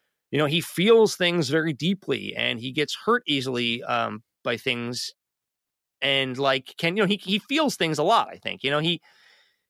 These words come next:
<sighs> things impact him a lot. Um, you know, I think, you know, he's somebody who, he has said he has had a lot of, you know, confidence issues and, you know, has tried a lot of things in his life and, and has had a hard time finding things that really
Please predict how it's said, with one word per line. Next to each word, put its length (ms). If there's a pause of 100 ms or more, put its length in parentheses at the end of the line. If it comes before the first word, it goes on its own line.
(240)
<sighs> 240
things 300
impact 460
him 120
a 60
lot. 480 (200)
Um, 460
you 100
know, 160
I 120
think, 340
you 100
know, 60
he's 180
somebody 280
who, 80
he 160
has 120
said 180
he 120
has 80
had 160
a 40
lot 180
of, 140 (340)
you 80
know, 120
confidence 560
issues 560
and, 500 (400)
you 80
know, 320 (120)
has 180
tried 320
a 60
lot 140
of 60
things 340
in 180
his 180
life 360
and, 220
and 160
has 140
had 120
a 40
hard 180
time 180
finding 420
things 240
that 100
really 320